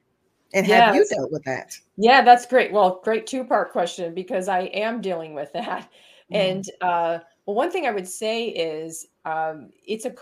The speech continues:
Speaker 2: totally valid choice to go back. And that's something I hadn't considered.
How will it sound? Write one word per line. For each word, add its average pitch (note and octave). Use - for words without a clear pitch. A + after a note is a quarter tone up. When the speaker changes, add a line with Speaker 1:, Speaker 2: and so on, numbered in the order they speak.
Speaker 2:
totally C#4+
valid F#3
choice F3+
to -
go E3+
back. -
And F#3
that's A3+
something A3
I G3+
hadn't A#3
considered. D#3